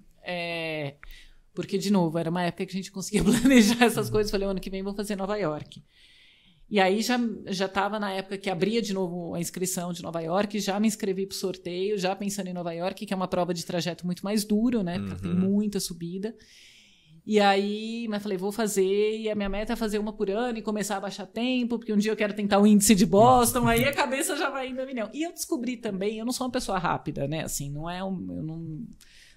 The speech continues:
Speaker 1: não é o meu forte, mas eu descobri que eu gosto das provas de resistência, assim, que eu, e é, e é essa história de controlar a cabeça, de, de, é, é o, é o meu barato.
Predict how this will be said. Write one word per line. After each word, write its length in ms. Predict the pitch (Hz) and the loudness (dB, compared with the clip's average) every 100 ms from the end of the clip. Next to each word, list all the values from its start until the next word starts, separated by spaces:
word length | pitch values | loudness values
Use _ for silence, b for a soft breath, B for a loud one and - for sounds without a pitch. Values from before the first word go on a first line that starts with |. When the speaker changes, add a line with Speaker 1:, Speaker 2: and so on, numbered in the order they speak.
| - | 0
Speaker 1:
não 160 | 196 | 2
é 80 | 196 | 2
o 40 | 214 | 0
meu 100 | 202 | -2
forte, 420 | 190 151 - 165 | -2 -4 -4 -8
mas 360 | 175 196 240 | -2 0 0
eu 80 | 262 | -4
descobri 320 | 240 - 233 262 | -4 -4 -2 -2
que 60 | |
eu 40 | 311 | 2
gosto 200 | 254 254 | 2 0
das 140 | 262 | -2
provas 320 | - 226 226 | -2 -4 -4
de 40 | 226 | -4
resistência, 600 | 240 247 - 175 156 - | -4 -4 -6 -6 -8 -10
assim, 240 | 131 - - - - | -12 -14 -14 -16 -12
que 80 | |
eu, 120 | 175 160 - _ b b b - | -10 -10 -16 _ b b b 0
e 100 | 185 | 2
é, 180 | 185 | 2
e 80 | 208 | 6
é 40 | 202 | 6
essa 200 | 196 269 | 6 4
história 380 | - 247 185 170 | 0 2 2 0
de 80 | 165 | -2
controlar 520 | 196 180 196 175 180 | -4 -2 -4 -2 -4
a 20 | |
cabeça, 800 | 185 220 208 196 202 196 190 165 | -4 0 4 4 2 -6 -8 -8
de, 180 | 156 160 | -6 -8
de, 680 | 160 165 170 165 160 151 - | -6 -6 -6 -8 -8 -8 -4
é, 240 | 165 160 | -4 -2
é 80 | 175 | -2
o, 120 | 196 | -2
é 100 | 196 196 | -2 -2
o 40 | |
meu 140 | 208 214 | -2 -4
barato. 500 | 240 214 147 - | -2 0 -2 -2